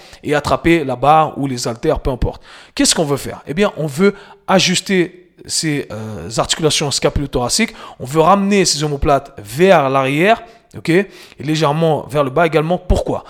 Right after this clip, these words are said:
C'est pas simplement une question de technique, c'est que en faisant ça, eh bien, on est en train d'étirer nos pectoraux, ok ? Et là, on se met dans une position qui est adéquate pour pouvoir, euh, étirer nos pectoraux sous tension et les raccourcir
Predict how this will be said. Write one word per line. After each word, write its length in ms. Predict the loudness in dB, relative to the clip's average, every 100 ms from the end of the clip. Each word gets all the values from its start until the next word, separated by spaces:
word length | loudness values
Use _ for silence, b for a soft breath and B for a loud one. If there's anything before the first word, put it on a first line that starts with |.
| B B
C'est 120 | -4 2
pas 80 |
simplement 500 | 2 2 2 2 2 0
une 120 | -8
question 300 | -6 -2 -4
de 60 | -4
technique, 420 | -6 -4 -4 -6 B B
c'est 220 | -2 -2
que 240 | 2 2 2
en 80 | -4
faisant 380 | 0 2 4 4
ça, 340 | 4 2 0 B -6
eh 60 |
bien, 160 | -2 0
on 120 | 0 2
est 40 |
en 100 | 2
train 360 | 2 0 0 -4 -10 0
d'étirer 580 | 0 2 2 2 0 B B -12
nos 320 | -4 0 0
pectoraux, 640 | 0 -4 -2 -2 -2 -6 -6
ok ? 100 | -2
Et 280 | -2 -4
là, 100 | -4
on 80 | -2
se 140 | -2 -2
met 80 |
dans 120 | -4 -4
une 160 | -8
position 420 | -8 -6 -6 -6
qui 120 | -6 -6
est 60 |
adéquate 480 | -4 -6 0 0 0
pour 120 | -4
pouvoir, 400 | -12 -2 0 0 B B B B -14
euh, 140 | -14 -4
étirer 460 | -2 0 2 4 2
nos 140 | 0
pectoraux 600 | -4 -2 -4 -4 -6 -12 -10
sous 220 | -6 -2
tension 440 | 0 0 0 0 -2 B B 0
et 260 | 2 2 -2
les 100 | -2
raccourcir 560 | -2 0 -2 0 2